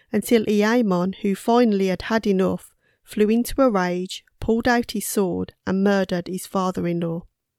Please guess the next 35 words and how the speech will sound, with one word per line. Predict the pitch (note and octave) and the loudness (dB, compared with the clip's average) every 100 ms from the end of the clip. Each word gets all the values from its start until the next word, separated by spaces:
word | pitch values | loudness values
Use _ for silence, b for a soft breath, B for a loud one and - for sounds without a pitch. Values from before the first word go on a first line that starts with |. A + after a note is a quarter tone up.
| b b | b b
Iamon | - A#3+ C4 A#3+ F#3 F#3 | 2 4 6 6 4 4
then | G#3+ A3 | 4 4
went | G3+ G#3 | 2 0
to | A3+ | 2
Awiwa | A#3 G3+ F#3 F3 F3 F#3+ _ _ _ _ _ _ - - - | 2 2 0 0 -2 -4 _ _ _ _ _ _ -14 -8 -2
and | F#3+ | 2
misled | G3+ - A3+ A#3 - | 2 4 4 2 0
her | F#3+ F#3 | -2 0
into | G#3 G#3+ A#3 | 0 0 0
believing | B3 G#3 F3+ F3+ F3+ | 2 2 0 -2 -2
that | F3+ - | -2 -2
her | F#3 | -4
father | - G#3 G3 F#3 F3+ - | -2 0 0 -2 -6 -4
had | F#3 - | -6 -2
been | F#3+ F#3 | -2 0
robbed | F#3+ G3 F3 - - | 0 -2 -4 -6 -2
and | F#3 | 0
murdered | G3 G3+ F#3+ F3 E3+ B B B - | 2 2 0 -2 -6 B B B 0
by | G3 | 2
a | G3 | 2
stranger, | - G#3+ G3 F#3+ F#3 F3 F#3 b b b b | 0 2 2 2 -2 -6 -8 b b b b
and | G3+ G3+ | 4 4
he | |
vowed | G3+ A3+ G3 F#3 | 4 2 2 0
that | - - | 0 0
he | F#3+ | 0
would | F#3 | -2
find | - G3 G#3 G#3+ | 0 2 2 2
her | A#3+ | -2
father's | - A#3+ A#3+ B3 - | 0 0 0 -2 -2
killer | - F#3 F3 - | -2 -2 -2 -4
and | F#3 F#3 | -4 -2
avenge | F#3+ G3+ G#3+ G#3 | 0 2 0 -2
his | G#3+ G3+ | -6 -2
death | G#3 E3+ | 0 0